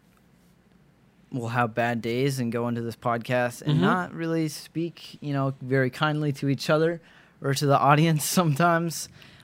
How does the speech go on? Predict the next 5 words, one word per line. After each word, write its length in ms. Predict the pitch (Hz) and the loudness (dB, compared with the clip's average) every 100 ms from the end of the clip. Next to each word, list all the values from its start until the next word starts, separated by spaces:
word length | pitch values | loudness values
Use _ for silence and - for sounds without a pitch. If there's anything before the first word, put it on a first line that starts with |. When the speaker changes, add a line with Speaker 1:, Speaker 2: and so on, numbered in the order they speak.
| _ | _
Speaker 1:
um, 520 | 135 135 135 131 127 - _ _ _ _ _ - | 2 4 4 2 -4 -10 _ _ _ _ _ -8
which 520 | 135 135 - - - _ _ _ _ _ | -2 -2 -2 -4 -8 _ _ _ _ _
is 460 | - 147 147 131 - | -4 0 2 0 -4
not 320 | 139 165 180 | -2 -2 -2
good. 320 | 143 135 147 | -2 -2 -2